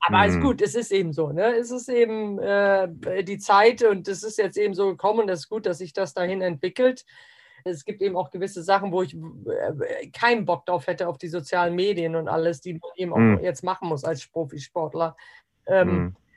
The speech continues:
Speaker 1: dazu,
Speaker 2: Ja.
Speaker 1: äh, da sind eben ein paar Dinge, wo ich sage, gut, dass ich das nicht machen musste. Aber gut, das ist eben, da wächst man eben rein, so wie es dann auch ist. Und, ähm,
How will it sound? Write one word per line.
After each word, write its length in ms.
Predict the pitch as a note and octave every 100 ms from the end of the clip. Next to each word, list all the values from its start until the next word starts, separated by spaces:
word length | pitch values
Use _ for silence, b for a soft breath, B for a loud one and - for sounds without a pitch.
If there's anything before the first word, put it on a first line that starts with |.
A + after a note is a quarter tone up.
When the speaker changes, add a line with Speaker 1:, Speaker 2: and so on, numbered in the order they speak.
| _
Speaker 1:
dazu, 520 | F#3 F3+ F3+ G3 F#3+
Speaker 2:
Ja. 220 | F#3 F#3+
Speaker 1:
äh, 40 | F#3
da 120 | F#3
sind 180 | F3+ A3+
eben 140 | A3
ein 20 | G#3+
paar 220 | G#3 G3+
Dinge, 320 | F3 G#3 A3
wo 80 | G3
ich 100 | G3+
sage, 360 | F#3+ G3 G3 F3
gut, 180 | G3 G3+
dass 140 | D#3+
ich 100 | E3
das 200 | F3+ D3+
nicht 160 | G#3 G3+
machen 240 | D3 D#3+
musste. 260 | D#3+ C#3+ D#3+
Aber 160 | E3+
gut, 220 | F3 G3
das 160 | F3 D3+
ist 160 | G3 -
eben, 180 | G3
da 160 | F3 E3
wächst 300 | F#3 G3 -
man 120 | G3
eben 220 | F3+ F#3
rein, 360 | E3 D3+ F#3 G#3
so 180 | F#3 F3
wie 80 | F3+
es 100 | -
dann 160 | F3
auch 160 | E3+ C#3
ist. 340 | G3 G3+ -
Und, 420 | - F3+ E3+ D3+
ähm, 440 | - E3+ E3 D#3+